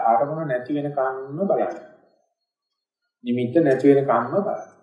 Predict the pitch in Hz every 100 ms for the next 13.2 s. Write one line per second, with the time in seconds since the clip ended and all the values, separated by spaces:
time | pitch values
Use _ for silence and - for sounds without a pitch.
0 | - 123 120 135 151 143 135 147 160 156
1 | 147 143 190 196 - - _ _ _ -
2 | 151 143 120 151 196 190 190 185 175 208
3 | 214 - 156 185 - 214 233 139 131 170
4 | 147 165 170 180 160 156 156 - 196 165
5 | 147 - - _ _ _ _ _ _ _
6 | _ _ _ _ _ _ 131 123 120 131
7 | 202 247 156 107 95 110 277 - - _
8 | _ 117 117 127 143 156 185 143 120 160
9 | 165 - 175 190 208 190 175 143 135 -
10 | - - _ _ _ _ _ - - 127
11 | 120 107 107 120 185 165 143 160 170 165
12 | 170 180 180 - 101 113 147 165 143 127
13 | 120 120